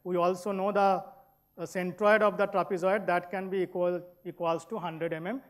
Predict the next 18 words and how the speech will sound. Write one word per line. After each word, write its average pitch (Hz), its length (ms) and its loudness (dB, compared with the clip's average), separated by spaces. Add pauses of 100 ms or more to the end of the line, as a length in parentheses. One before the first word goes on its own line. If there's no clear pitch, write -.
(100)
and 185 120 -8
we 180 100 -4
can 180 220 -6
get 156 280 -6
the 208 160 -2 (320)
answer 170 480 -4
for 180 100 -6
the 160 160 -4
depth, 180 420 -6 (140)
because 170 220 -8
depth 233 340 2
is 233 140 -4
the 226 120 0
unknown. 165 280 -4 (680)
The 190 100 0
other 208 220 8
way 294 160 12
around 254 480 8